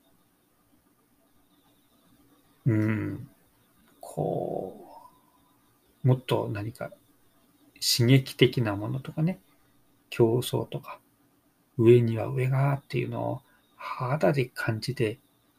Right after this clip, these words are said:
こう、危機的な状況にね、自分がいるんだっていうことを認識できるような機会っ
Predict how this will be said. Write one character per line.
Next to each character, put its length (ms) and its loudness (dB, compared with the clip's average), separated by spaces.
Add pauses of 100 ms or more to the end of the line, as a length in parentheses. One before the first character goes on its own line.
(520)
こ 320 -18
う、 1040 -20
危 140 -10
機 180 2
的 240 6
な 160 6
状 180 8
況 280 0
に 180 -4
ね、 140 -4 (220)
自 120 -6
分 180 -2
が 140 -6
い 100 -12 (100)
る 140 -2
ん 60 -8
だ 180 -10
っ 60 -
て 100 -10
い 40 -10
う 20 -16
こ 80 -20 (100)
と 100 -12
を 120 -12 (720)
認 180 4
識 240 -2
で 140 0
き 160 -6
る 80 2
よ 60 -2
う 20 -6
な 100 -8
機 180 -16
会 180 -6
っ 40 -20